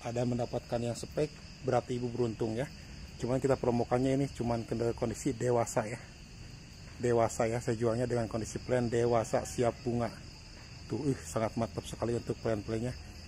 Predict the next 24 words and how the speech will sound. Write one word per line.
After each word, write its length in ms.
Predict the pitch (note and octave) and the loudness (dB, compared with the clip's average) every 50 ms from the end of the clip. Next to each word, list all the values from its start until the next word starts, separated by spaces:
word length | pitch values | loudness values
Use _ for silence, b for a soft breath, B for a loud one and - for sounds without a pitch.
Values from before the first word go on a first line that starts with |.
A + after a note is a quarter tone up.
| - - - - - | -14 -14 -10 -2 2
Ini 140 | C3+ C#3+ D#3+ D#3 | 4 4 4 4
kita 240 | - G#3 - D3+ | 4 4 6 6
jual 400 | C#3 B2 C3 C#3+ D3 D#3 D#3 D3 | 4 8 8 8 8 8 6 4
cuman 240 | - C#3 C3+ C#3 C#3 | 2 2 4 4 2
harga 320 | A2+ B2+ B2 A#2+ C#3 D3+ D3+ | 2 2 0 2 2 2 0
seratus 540 | - - C#3 B2+ B2+ - - D3+ - - C3+ | 0 0 4 4 4 4 4 0 0 0 0
dua 220 | B2 C3+ B2+ A#2 - | 4 4 4 4 2
puluh 240 | - C3 B2 B2+ | 0 -2 0 2
ribuan 320 | B2+ A#2 A#2 B2 A#2+ A#2+ A2+ | 0 2 2 2 2 2 0
saja. 320 | - B2+ B2+ B2+ B2 - - - - - - - - B B B B B B B B B B - | 0 -2 2 2 0 0 -2 -10 -16 -16 -16 -16 -16 B B B B B B B B B B -2
Bapak 240 | B2+ A2+ - B2+ B2 | -2 -2 0 -2 -2
Ibu, 180 | B2+ B2+ C#3 C3+ - - - | 0 0 -2 -4 -4 -6 -6
Ibu 180 | C#3+ B2 C#3+ D#3 | -6 -2 -2 -4
sudah 320 | - - C#3+ B2 B2+ B2+ | -2 -2 0 0 2 2
mendapatkan 680 | C3 B2+ A#2+ A#2+ A#2 A#2 - A#2+ A2+ - - D3 C#3 C#3 - B2+ | 2 2 2 2 2 2 0 -4 -4 0 0 0 0 0 -2 -6
anggrek 420 | B2 B2 A#2 A#2+ C3+ D3 C#3+ - | -6 -4 -2 0 0 0 0 0
Cattleya 560 | - B2+ - - - B2 A#2 A#2+ C3+ D3 C3+ | -2 -2 -2 2 0 2 2 4 2 2 2
dengan 320 | B2 C3 A#2+ B2 B2 A#2+ - | 0 0 0 0 -2 -2 0
kondisi 480 | - B2+ A#2+ A#2+ A#2 - - B2+ A#2 | 0 0 2 2 -2 -4 -4 -8 -8
plan 320 | - - C3 D3 C#3+ B2+ A2 | -6 0 2 2 2 2 2
dewasa 480 | B2+ B2+ B2 B2 A#2+ - - D3+ C3+ | 0 2 2 2 2 2 2 0 0
super 320 | - - C#3+ - - C3+ B2 | 2 0 -4 -2 -2 0 0
rimbun 400 | C3 C3 C3 C3+ C#3 A#2+ A2+ A#2+ | 2 2 2 2 2 2 2 0
ya. 80 | C#3 | 0